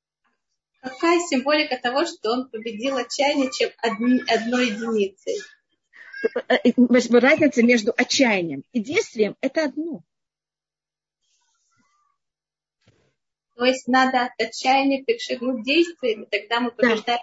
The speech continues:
Speaker 1: отчаяние.
Speaker 2: Да. И только, и то, что требуется от нас, это один малюсенькое, только одно, одну разницу. И тогда мы выше этого. И, и у нас символика отчаяния, если вы знаете, у нас есть четыре стихии.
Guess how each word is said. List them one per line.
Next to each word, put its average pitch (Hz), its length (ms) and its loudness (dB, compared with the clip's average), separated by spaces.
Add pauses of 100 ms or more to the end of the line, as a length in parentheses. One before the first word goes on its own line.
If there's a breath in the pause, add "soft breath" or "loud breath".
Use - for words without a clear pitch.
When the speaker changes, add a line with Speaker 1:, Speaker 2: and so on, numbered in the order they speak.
(120)
Speaker 1:
отчаяние. 277 640 -8 (380)
Speaker 2:
Да. - 80 -12 (180)
И 262 80 4
только, 359 300 4
и 240 140 6
то, - 180 2
что 294 160 4
требуется 285 360 4
от 254 60 -2
нас, 294 160 -2
это 302 140 -2
один 285 340 -2
малюсенькое, 311 600 -2
только 285 300 -8 (120)
одно, 240 340 0
одну 214 340 -4
разницу. - 420 -10 (1400)
И 208 60 0
тогда 226 180 4
мы 269 120 4
выше 226 280 -2
этого. - 220 -16 (1800 soft breath)
И, - 140 0 (260)
и 214 100 0
у 220 60 4
нас 262 220 2
символика 247 480 0
отчаяния, 320 440 -2
если 202 260 -4
вы 208 60 -6
знаете, 233 280 -8
у - 20 -4
нас 190 160 -6
есть 220 120 -2
четыре 190 300 -6
стихии. - 460 -4